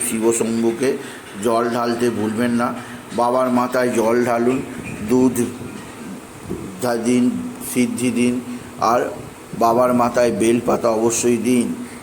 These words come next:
এবং ওম নমঃ শিবায়, ওম নমঃ শিবায়, ওম নমঃ শিবায় এই মহামন্ত্র জপ করুন। এতে জীবনে অনেকখানি ওই বিপদ থেকে বেরিয়ে আসতে পারবেন। আর আজকের দিনে আপনি হনুমান চল্লিশা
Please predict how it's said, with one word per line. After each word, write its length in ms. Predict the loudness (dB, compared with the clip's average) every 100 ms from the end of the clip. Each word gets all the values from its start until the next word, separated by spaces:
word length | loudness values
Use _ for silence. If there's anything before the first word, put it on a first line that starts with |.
| -4
এবং 360 | 0 2 2 -2 -4
ওম 200 | 0 2
নমঃ 360 | 2 2 0 -2
শিবায়, 540 | -2 -2 0 2 0 -2 -8 -14 -4
ওম 260 | 4 6 6
নমঃ 300 | 6 6 2
শিবায়, 580 | 2 2 4 6 4 2 0 -8 0
ওম 300 | 4 6 6
নমঃ 300 | 6 6 2
শিবায় 540 | 2 2 4 4 2 0 -6 -8 0
এই 160 | 2
মহামন্ত্র 760 | 4 4 4 2 2 2 2 2 4
জপ 160 | 0 -2 -6
করুন। 260 | -6 -6 -10 -14 -14 -16 -4
এতে 300 | 0 2 2
জীবনে 480 | 2 2 4 4 4
অনেকখানি 800 | 2 4 4 2 0 -2 0 2
ওই 220 | 4 2 0 -8 -14 -8
বিপদ 360 | -2 2 2 2 2
থেকে 240 | 0 2
বেরিয়ে 400 | 2 2 2 2
আসতে 260 | 2 0 -2
পারবেন। 540 | 0 0 -2 -8 -12 -16 -16 -16 -2
আর 80 | 2 2
আজকের 300 | 2 2 2 2
দিনে 200 | 0 0 -2 -6 -12 -4 0
আপনি 200 | 2 2 0 -2
হনুমান 380 | 0 2 2 2 0
চল্লিশা 420 | 0 0 2